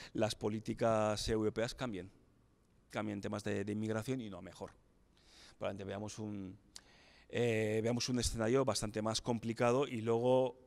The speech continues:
lo relacionaré con lo que, la reivindicación de vías legales y seguras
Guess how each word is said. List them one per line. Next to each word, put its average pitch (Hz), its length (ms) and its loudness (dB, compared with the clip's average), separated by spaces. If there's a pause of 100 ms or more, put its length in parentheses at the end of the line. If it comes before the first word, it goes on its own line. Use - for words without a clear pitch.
lo 131 140 4
relacionaré 120 640 0
con 98 180 -6
lo 98 140 -4
que, 95 400 -6
la 98 120 -4
reivindicación 107 800 0
de 104 140 -2
vías 107 200 -2
legales 113 320 0
y 117 40 -6
seguras 131 400 0